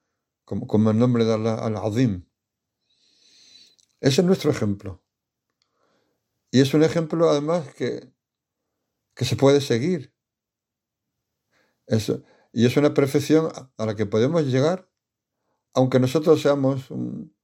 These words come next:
un vaso, un, un continente pequeño, y Él fuera un, un océano. Da igual. El agua es la misma. O sea, la luz es la misma. Y cuando tú estás lleno de esa luz,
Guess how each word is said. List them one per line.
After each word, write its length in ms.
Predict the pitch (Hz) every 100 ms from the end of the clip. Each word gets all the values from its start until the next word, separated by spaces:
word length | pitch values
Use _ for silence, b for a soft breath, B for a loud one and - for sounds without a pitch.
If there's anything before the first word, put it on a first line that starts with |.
| _ _ _ -
un 240 | 120 120
vaso, 520 | 139 180 - 71 - _ _ _ _ _ _ _ _ _ _ _ _ _ _ _ _ _ _ _ -
un, 300 | 110 113 -
un 160 | - 120
continente 560 | 117 113 113 135 131 123
pequeño, 460 | 120 127 131 127 -
y 120 | 123
Él 80 | 127
fuera 320 | - 123 120
un, 360 | 123 143 - _ _
un 160 | 117 113
océano. 580 | 117 - 170 139 98 98
Da 160 | 113 139
igual. 420 | 139 160 139 135 _ _ _ _ _ -
El 140 | 113
agua 200 | 135 147
es 80 | 131
la 100 | 127
misma. 320 | 143 120 92
O 560 | 98 _ _ _ _ -
sea, 160 | 101 -
la 160 | 104
luz 320 | 117 151 180 -
es 160 | -
la 120 | 143 120
misma. 420 | 175 104 85 - _ _ _ _ _ _ _ _ _ _
Y 80 | 107
cuando 280 | 110 110 104
tú 100 | 151
estás 320 | 147 143 110
lleno 300 | 123 143 113
de 140 | 113
esa 220 | 123 117
luz, 360 | 123 143 170